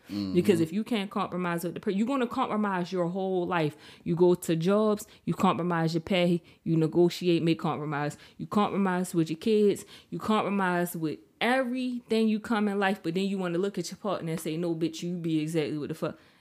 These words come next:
Speaker 2: That's not how
Speaker 1: Mm-hmm.
Speaker 2: it's life. This, everything is moving, breathing, living organisms that have their own shit going on. They're their own singular people. No one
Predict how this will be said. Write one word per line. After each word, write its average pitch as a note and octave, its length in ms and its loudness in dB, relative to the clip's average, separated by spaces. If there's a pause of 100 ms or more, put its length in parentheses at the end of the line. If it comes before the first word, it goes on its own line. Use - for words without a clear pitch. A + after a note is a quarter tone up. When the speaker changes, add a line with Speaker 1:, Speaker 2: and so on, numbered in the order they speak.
Speaker 2:
That's A#3 160 2
not B3 200 4
how A#3+ 100 2
Speaker 1:
Mm-hmm. G3 100 4
Speaker 2:
it's F#3+ 120 -2
life. A3 260 2
This, E3 240 0
everything A3 380 0
is F3+ 120 -2
moving, G3+ 420 0
breathing, F#3+ 420 0 (180)
living G3 320 0 (240)
organisms F#3 840 0 (320)
that E3+ 300 4
have F#3 340 0
their F3 220 2
own F#3 460 0
shit - 500 0
going F#3 320 0
on. F3 180 0
They're E3 160 0
their D3+ 220 -4
own F#3 420 0
singular F#3 520 -2
people. F#3 400 -4
No E3 140 2
one F3 360 0